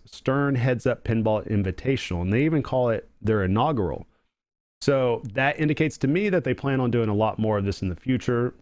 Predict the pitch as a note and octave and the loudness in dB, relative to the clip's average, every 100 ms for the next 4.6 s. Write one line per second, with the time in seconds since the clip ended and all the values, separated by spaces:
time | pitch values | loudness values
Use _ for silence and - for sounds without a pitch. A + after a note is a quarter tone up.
0 | _ - A#2 A2 G#2 A2 G#2 - A2 G#2+ | _ -2 0 0 0 0 -2 -2 0 0
1 | A2+ A#2 - - - G#3 G#3 E3+ G2+ C3 | 0 0 -2 -8 -2 0 2 0 -2 -2
2 | C3+ - B2 - - A2+ A2+ A#2 A#2 G#2 | -2 0 -4 -4 -2 0 2 0 0 0
3 | A2+ A#2 G#2+ G#2 G#2 G2+ F#2 G#2+ F#2+ - | 0 0 0 0 0 -2 -2 -2 -4 -4
4 | E2 C3+ C3 - B2 A2+ | -6 -4 -2 -2 -2 -2